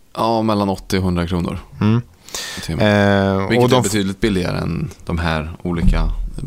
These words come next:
Speaker 1: ba-, ba-, andra barnvakts-, eh, byråerna som finns ju.
Speaker 2: Mm. Och, och de får en bra deal. Jag tror att de får, eh,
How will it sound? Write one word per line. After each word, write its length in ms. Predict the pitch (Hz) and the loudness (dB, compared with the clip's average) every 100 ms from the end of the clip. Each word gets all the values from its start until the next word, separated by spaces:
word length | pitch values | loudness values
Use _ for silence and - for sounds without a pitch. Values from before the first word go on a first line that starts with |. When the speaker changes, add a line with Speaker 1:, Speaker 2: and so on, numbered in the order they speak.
| 60 - - | -10 -14 -4
Speaker 1:
ba-, 140 | - - | -4 -2
ba-, 340 | 92 95 92 - | 0 0 0 0
andra 320 | 95 90 101 | 0 2 2
barnvakts-, 720 | 107 98 90 90 - - - 92 | 2 2 2 -2 -4 -6 -4 -4
eh, 160 | 90 82 87 - - | -4 -6 -10 -10 -2
byråerna 540 | 95 95 90 87 92 | 2 4 2 2 0
som 140 | 107 | -2
finns 260 | 98 - - | -4 -4 -4
ju. 60 | - - - | -6 -6 0
Speaker 2:
Mm. 240 | 123 147 - - - - - | 2 2 -2 -12 -20 -16 -6
Och, 460 | 135 131 123 131 127 | 0 2 4 4 4
och 100 | 123 | 0
de 380 | 123 123 123 | -2 2 2
får 240 | 120 120 113 | 4 4 4
en 140 | 107 | 4
bra 200 | 104 101 | 4 4
deal. 420 | 95 120 143 143 | 4 2 2 0
Jag 160 | 127 107 | -2 -2
tror 140 | - | -2
att 100 | 104 | 0
de 300 | - 98 98 | 2 2 0
får, 580 | 95 101 95 95 101 | -2 0 2 2 0
eh, 80 | 95 | -2